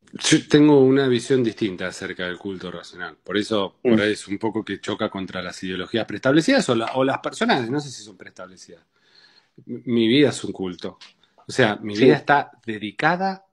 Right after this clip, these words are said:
Speaker 1: a la búsqueda permanente. Yo me voy a dormir todos los días a las tres de la mañana, a las siete de la mañana estamos todos arriba, seis y media, porque hay un montón de cosas para hacer. O sea, es estudiar permanentemente, es estar hablando con profesores, es estar hablando,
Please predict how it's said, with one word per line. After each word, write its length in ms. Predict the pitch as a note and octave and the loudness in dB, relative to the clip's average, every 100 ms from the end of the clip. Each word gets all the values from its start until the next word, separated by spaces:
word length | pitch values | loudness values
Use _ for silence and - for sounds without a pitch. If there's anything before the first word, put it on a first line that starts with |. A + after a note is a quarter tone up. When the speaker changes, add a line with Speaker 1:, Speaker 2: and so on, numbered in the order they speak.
| _ | _
Speaker 1:
a 200 | G2+ F#2+ | -18 -16
la 140 | F#2+ G2 | -14 -8
búsqueda 440 | B2+ B2+ C3+ A#2 | -8 -4 -4 -4
permanente. 680 | G2+ F2+ G2 G2+ F2 D#2+ E2 | -8 -12 -10 -12 -12 -16 -20
Yo 280 | - A2 G#2+ | -8 -6 -6
me 100 | G#2 | -6
voy 120 | G2+ B2 | -2 -2
a 60 | |
dormir 400 | A#2+ A2 B2+ C3 | 0 0 -2 0
todos 160 | C#3+ C3 | 2 2
los 100 | A#2 | 4
días 220 | B2+ B2 | 2 0
a 60 | G#2+ | -6
las 100 | F#2+ | -4
tres 160 | A2+ | -2
de 40 | A2 | -2
la 80 | G2 | -4
mañana, 500 | G#2+ C#3+ E3 F3+ - | 2 4 6 2 -4
a 80 | - | -18
las 200 | - - | -20 -20
siete 540 | - - - C3+ C3+ | -18 -14 -4 -2 0
de 60 | A2 | -2
la 60 | |
mañana 240 | G#2 A#2 C#3 | -4 -2 -2
estamos 240 | A2+ G#2+ | -4 -8
todos 160 | G#2 G#2+ | -8 -6
arriba, 260 | G#2 C3 | -2 -2
seis 240 | A#2+ G#2+ G2 | -2 -4 -4
y 40 | |
media, 340 | A2 C3+ D3+ D#3 _ _ _ _ | -2 0 0 -4 _ _ _ _
porque 240 | G#2 F#2+ G#2 | -10 -2 0
hay 120 | G#2 | 0
un 60 | |
montón 300 | G2+ G2 G#2 | -2 -2 -4
de 80 | G2+ | -4
cosas 240 | G2+ G#2+ - | -4 -6 -6
para 160 | F#2+ | -8
hacer. 240 | F#2 F2+ F#2 | -6 -8 -8
O 80 | - | -2
sea, 260 | A2+ F#2+ _ _ _ _ - | -2 -2 _ _ _ _ -2
es 360 | C3 C3 - - | -2 -2 -10 -12
estudiar 460 | G#2+ - A#2+ C#3+ | -8 2 2 2
permanentemente, 720 | C#3+ B2 A2+ A#2 A2 A#2+ A#2+ A#2 | 0 -2 -2 -4 -4 -4 -4 -6
es 100 | - | -6
estar 220 | - A#2+ | -4 -2
hablando 320 | A#2 A#2 A#2 | -2 -2 -2
con 160 | A2 G2+ | -4 -6
profesores, 580 | G2 G#2 A#2 A2 G#2+ | -6 -4 -2 -2 -2
es 120 | A2+ G#2 | -6 -8
estar 280 | - A2+ | -4 -2
hablando, 640 | A2 G#2 G#2+ A2+ A2+ G#2+ | -2 -2 -2 0 0 -4